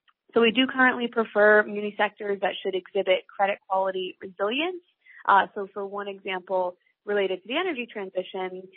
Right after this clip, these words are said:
uh, public power agencies tend to exhibit pretty stable and resilient, uh, credit characteristics, mostly due, uh, to their rate setting autonomy, um, and by the fact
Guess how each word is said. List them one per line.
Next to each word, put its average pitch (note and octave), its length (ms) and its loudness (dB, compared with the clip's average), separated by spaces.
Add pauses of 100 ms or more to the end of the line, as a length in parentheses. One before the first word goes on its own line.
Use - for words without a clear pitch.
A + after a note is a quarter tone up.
(160)
uh, F#3 280 6 (120)
public C4+ 320 2
power A3+ 300 2
agencies C#4+ 720 -10 (380)
tend G#3+ 260 -4
to A#3 120 -6
exhibit A3 460 0 (100)
pretty A#3 300 -4
stable G#3 380 0
and G3 120 -2
resilient, G3+ 560 0 (440)
uh, F#3+ 140 6 (100)
credit G#3+ 340 -2
characteristics, A3 840 -4 (880)
mostly D4+ 300 2
due, C4+ 280 -4 (200)
uh, A3 140 2 (120)
to A#3+ 80 -6
their G#3 200 -2
rate G3+ 360 -8
setting C4+ 260 -2 (100)
autonomy, D#4 680 -6 (120)
um, F#3+ 460 -4 (140)
and A3+ 160 -6
by A3 120 4
the G#3+ 160 -2
fact G#3+ 220 -2